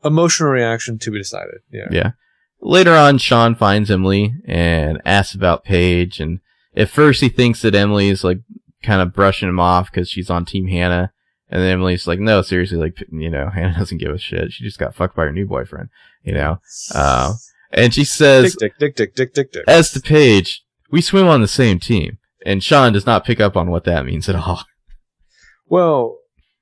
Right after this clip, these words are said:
Speaker 1: yeah, Sean is, like, this, you know, smitten young homosexual man who's pretending to be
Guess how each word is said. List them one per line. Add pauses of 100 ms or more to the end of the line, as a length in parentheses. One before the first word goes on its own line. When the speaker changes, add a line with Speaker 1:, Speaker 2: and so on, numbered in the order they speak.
(180)
Speaker 1:
yeah,
Sean
is,
like,
this,
you
know, (100)
smitten (500)
young
homosexual
man
who's
pretending
to
be